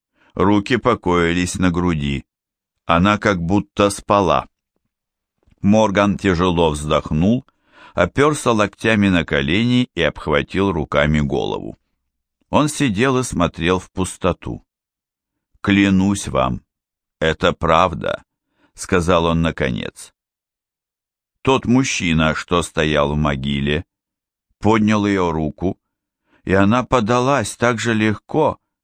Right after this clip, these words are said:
как и моя сейчас. Он рассмотрел ногти девушки и что-то прокричал. Безумная женщина пинала мужчин, державших её, и земля из-под их ног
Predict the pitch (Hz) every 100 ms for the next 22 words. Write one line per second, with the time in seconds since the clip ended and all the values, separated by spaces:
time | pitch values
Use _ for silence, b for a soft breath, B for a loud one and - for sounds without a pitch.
0 | _ _ _ - 104 120 110 110 95 85
1 | 80 98 87 - 95 101 - _ _ _
2 | _ B B B - 147 175 180 - 156
3 | 165 - 170 156 156 156 131 - 92 80
4 | 113 131 131 - 98 90 - 104 107 101
5 | 104 98 101 98 - - - - _ _
6 | _ B B B 95 110 101 139 127 113
7 | 110 98 123 113 - 110 110 92 101 98
8 | 95 85 80 82 82 - - 85 80 82
9 | 80 82 78 67 73 69 69 65 69 92
10 | - _ _ _ _ _ 104 101 117 107
11 | 117 120 107 - 90 98 - 98 104